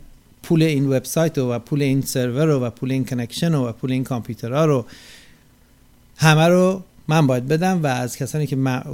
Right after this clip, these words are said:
تو این شرکت کردن ممنون هستم که شما نشون دادید که واقعاً تعداد کسایی که حامیان این اندیشه هستن چند نفره <laughs> و فکرم نکنم بیشتر از اینم آنچنان بشه، ممکن حالا سه نفر دیگه هم پیدا بشه.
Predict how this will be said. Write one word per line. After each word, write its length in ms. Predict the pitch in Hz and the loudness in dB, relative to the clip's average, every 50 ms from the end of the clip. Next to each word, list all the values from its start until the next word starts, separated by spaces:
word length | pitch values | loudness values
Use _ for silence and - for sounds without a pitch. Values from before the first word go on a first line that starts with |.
| 123 143 - - 147 151 143 135 127 | -10 -10 -10 -10 -10 -10 -10 -10 -6
تو 100 | - 143 | -2 -2
این 80 | 135 | -2
شرکت 420 | 127 - 139 127 120 - 123 120 - | 0 0 -2 -2 -2 -4 -4 -4 -4
کردن 280 | - 127 131 156 180 | -4 -4 -2 -2 0
ممنون 480 | 185 165 147 127 123 120 127 147 190 208 | 0 0 0 0 0 0 2 2 2 2
هستم 340 | 196 175 - - 175 170 160 | 2 0 -2 -2 -4 -4 -2
که 160 | - 165 160 | -2 -2 -4
شما 280 | 156 - 160 151 170 190 | -2 -2 0 0 2 2
نشون 300 | 190 160 - - 180 175 | 2 2 0 0 -2 0
دادید 340 | 160 165 156 156 151 151 | 0 0 0 0 -2 -4
که 300 | - - 151 151 151 147 151 - - - - - - - - - _ | -2 0 0 0 0 -2 -4 -8 -16 -20 -20 -20 -20 -20 -20 -6 _
واقعاً 280 | 147 151 147 156 170 190 | 2 2 4 4 4 4
تعداد 340 | - 175 156 143 151 156 151 | 4 2 2 2 2 0 0
کسایی 340 | - 147 131 - - 139 | 0 -2 -2 -2 -4 -2
که 100 | 131 147 | -2 -2
حامیان 540 | 131 120 131 127 127 127 135 135 131 127 113 - - - - - - - | -2 0 0 0 2 2 2 2 0 0 -4 -6 -12 -20 -20 -20 -4 0
این 180 | 156 147 147 147 | 0 0 0 0
اندیشه 440 | - 139 139 143 135 139 135 - 151 | -2 -2 0 0 0 0 0 0 0
هستن 460 | 135 135 131 - - 190 190 196 196 - - - - - _ - - - - - | 0 -2 -4 -2 -2 0 0 0 0 -2 -6 -14 -20 -20 _ -20 -20 -20 -10 -2
چند 300 | - - 202 202 170 143 | 4 6 6 8 8 6
نفره 400 | 113 - - 135 117 110 104 110 - - - - 135 127 - | 4 2 -2 -4 -4 -2 -4 -6 -8 -10 -2 -2 -2 -2 -2
<laughs> 320 | - - - _ _ - | -6 -18 -20 _ _ -4
و 60 | 151 | -2
فکرم 420 | 143 - 214 202 - 214 185 180 175 | 2 2 2 4 4 4 4 4 4
نکنم 300 | 165 180 190 185 180 170 | 4 2 0 0 0 0
بیشتر 300 | 156 139 - - 139 135 | 0 -2 -2 -2 0 0
از 160 | 135 131 135 | 0 0 0
اینم 260 | 160 170 170 165 160 - - - - - - | 0 0 0 -2 -2 -6 -12 -20 -20 -20 -8
آنچنان 640 | - 135 143 139 123 - - 143 135 151 151 147 139 | 0 2 4 4 4 2 2 2 2 4 4 4 4
بشه، 280 | 143 139 - - - 117 110 | 2 2 2 -2 -6 -10 -8
ممکن 260 | 120 131 120 151 143 | -8 -4 -2 0 0
حالا 160 | 139 127 127 | 0 0 0
سه 200 | - - - 156 | 0 0 0 0
نفر 260 | 135 131 123 123 131 120 | 0 0 0 0 -2 -2
دیگه 160 | 117 123 123 | -2 -2 -2
هم 80 | 120 | -2
پیدا 260 | 117 123 113 117 117 110 | -2 -4 -4 -4 -4 -6
بشه. 180 | 110 - 113 | -8 -10 -14